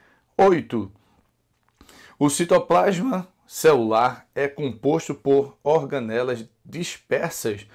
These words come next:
numa solução aquosa denominada, denominada citosol. A água, portanto, tem um papel fundamental na célula.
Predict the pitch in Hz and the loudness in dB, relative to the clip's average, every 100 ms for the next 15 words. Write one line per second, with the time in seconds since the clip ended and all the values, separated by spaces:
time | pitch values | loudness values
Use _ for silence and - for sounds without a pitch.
0 | - - - 147 160 - 143 139 - 120 | -20 -20 -4 0 0 0 -2 -2 -4 -6
1 | - 139 147 151 151 151 120 135 135 - | -2 -2 -2 -4 -6 -8 -2 -2 -4 -10
2 | 117 123 135 123 123 123 - 120 139 135 | -4 -4 -4 -4 -4 -6 -10 -2 0 0
3 | 98 110 98 - _ _ _ _ _ _ | -2 -6 -6 -10 _ _ _ _ _ _
4 | _ _ 147 135 120 117 123 170 202 - | _ _ 2 4 4 2 2 0 0 -14
5 | _ 135 123 - 117 120 139 - - 175 | _ 2 2 -2 -4 -4 -10 -18 -4 -4
6 | 180 170 170 160 - 151 147 - 214 254 | -2 -2 -2 -2 0 0 0 -6 -4 -4
7 | - 170 156 139 127 139 180 - 135 113 | -4 -4 -8 -4 -4 -2 -6 -2 -2 -2
8 | 113 | -6